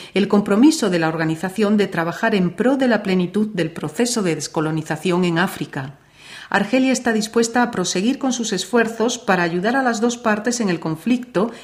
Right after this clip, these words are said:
el Frente Polisario y Marruecos, a superar las divergencias de interpretación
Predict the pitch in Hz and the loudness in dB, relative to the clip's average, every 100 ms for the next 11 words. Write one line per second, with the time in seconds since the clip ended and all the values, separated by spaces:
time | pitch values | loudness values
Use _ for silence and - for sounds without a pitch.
0 | - 165 - 214 220 220 190 180 220 208 | -4 -2 0 0 0 0 -2 0 0 2
1 | 165 156 156 190 226 175 190 208 - - | 0 0 0 0 -2 -2 -4 -4 -12 -20
2 | - - 175 196 180 175 226 285 269 220 | -10 -6 -2 -2 0 2 2 2 0 0
3 | 202 180 202 196 208 220 220 190 165 165 | 0 0 0 -2 0 0 0 0 -2 -2
4 | 160 156 - 214 185 | -2 -4 2 4 4